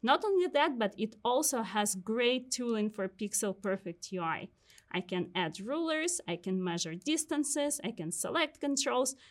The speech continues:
and all that fun stuff. Okay, let me look at my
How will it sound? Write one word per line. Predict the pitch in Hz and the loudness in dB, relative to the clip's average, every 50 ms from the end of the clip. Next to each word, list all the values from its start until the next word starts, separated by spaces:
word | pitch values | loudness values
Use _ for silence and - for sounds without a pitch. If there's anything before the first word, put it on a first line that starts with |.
| - _ - | -18 _ -4
and | 226 233 247 - - | -4 -4 -2 0 2
all | 349 359 320 | 4 4 4
that | 262 254 233 - - | 4 2 -2 -2 -4
fun | 220 170 156 170 | -4 -4 -2 -2
stuff. | - - - - - - - _ _ _ _ _ - - _ _ - - | -2 -4 -4 -6 -8 -10 -14 _ _ _ _ _ -20 -20 _ _ -4 -4
Okay, | - - - 160 - - - _ _ _ - | -2 2 2 2 2 0 -4 _ _ _ -8
let | 196 185 190 233 311 302 - | -6 -2 0 -2 -2 0 0
me | 285 262 262 262 262 277 269 277 - _ _ - | -2 0 0 0 -2 -2 -4 -8 -14 _ _ -2
look | 220 240 247 240 - | 0 0 0 -2 -6
at | 214 214 - | -6 -4 -2
my | 196 185 185 | -2 -2 -2